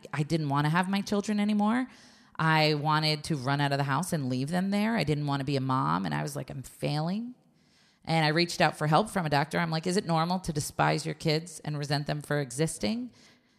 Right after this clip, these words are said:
And he said, "Nope, you've got something going on." And so I started getting treatment for that. And then I just vented about it on this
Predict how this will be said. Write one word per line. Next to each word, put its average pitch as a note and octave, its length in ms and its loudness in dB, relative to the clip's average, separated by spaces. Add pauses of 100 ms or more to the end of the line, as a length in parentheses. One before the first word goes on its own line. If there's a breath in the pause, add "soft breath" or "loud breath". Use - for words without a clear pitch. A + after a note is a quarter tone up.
And D#3+ 160 0
he D#3+ 140 2
said, D3+ 320 2
"Nope, E3 480 -2
you've C#3+ 460 -2
got C#3+ 460 0
something C#3+ 340 -4
going C#3 200 2
on." C#3 320 -2
And D#3+ 200 0
so E3 320 8
I D#3+ 80 0
started E3 360 -2
getting D3+ 200 -2
treatment F#3 440 -2
for E3 120 -2
that. F3+ 320 2
And E3 160 0
then D3 300 0 (520 loud breath)
I E3+ 120 -6
just E3 200 0
vented F3+ 460 0
about C3+ 260 4
it C3 100 0
on D3+ 180 -2
this C#3+ 200 -4